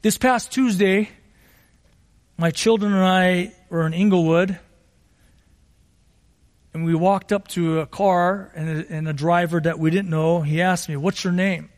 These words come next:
I said, "Rocky." He said, "Come on in." So we got into the car, and our Uber driver welcomed us in.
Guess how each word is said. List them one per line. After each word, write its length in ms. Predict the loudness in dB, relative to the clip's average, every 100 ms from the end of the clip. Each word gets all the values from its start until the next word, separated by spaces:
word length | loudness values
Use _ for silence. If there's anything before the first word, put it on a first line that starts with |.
| -20
I 40 |
said, 200 | -16 -10
"Rocky." 460 | -8 -8 -10 -14 -16 _
He 60 | -14
said, 220 | -12 -12
"Come 180 | -6 -4
on 180 | -2 -4
in." 220 | -6 -10 _ -20 -20 -8
So 120 | -2
we 80 | 2
got 180 | 2
into 280 | 0 -4 -4
the 80 | -4
car, 380 | 0 2 4 4
and 100 | 2
our 120 | 2
Uber 280 | 2 2 2
driver 380 | 2 2 2 0
welcomed 380 | 0 0 2
us 200 | 0 0
in. 360 | 2 2 2 0